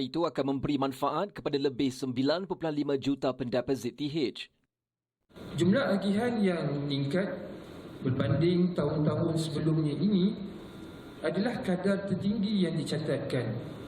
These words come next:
Speaker 2: dalam tempoh tujuh tahun sejak tahun dua ribu lapan belas. Alhamdulillah. Ini menjadikan jumlah agihan keuntungan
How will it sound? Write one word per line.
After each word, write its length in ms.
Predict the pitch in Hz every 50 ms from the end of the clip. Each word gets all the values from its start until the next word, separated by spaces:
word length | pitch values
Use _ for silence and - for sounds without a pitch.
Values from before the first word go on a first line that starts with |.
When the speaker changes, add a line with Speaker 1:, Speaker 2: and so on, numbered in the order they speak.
| - - - - - 139
Speaker 2:
dalam 320 | 135 135 139 131 - - -
tempoh 560 | - 170 165 165 165 - 160 156 147 123 120 - - -
tujuh 320 | 190 196 - 208 196 175
tahun 400 | - 165 156 143 139 135 120 - - - - - - - - - - - - -
sejak 400 | - - 131 131 139 135 - - -
tahun 560 | 143 143 - 147 143 135 135 135 131 131 131
dua 160 | 147 151 143 131
ribu 320 | 127 123 - 127 127 127 131 127
lapan 400 | 123 123 120 123 120 120 117 113
belas. 400 | 110 101 98 - - - - - - - - -
Alhamdulillah. 800 | - 117 117 120 120 131 123 - 120 117 113 110 104 104 104 101 101 - - - - - - - - - - - - - - - - - - - - - - - - -
Ini 160 | 180 196 262
menjadikan 800 | 285 277 247 196 190 185 180 196 202 196 - - 240 240 226 190
jumlah 320 | 190 180 180 175 180 - 156
agihan 480 | 156 - 180 180 180 190 185 180 -
keuntungan 800 | - 151 147 165 - - 202 208 214 196 170 160 175 190 202 -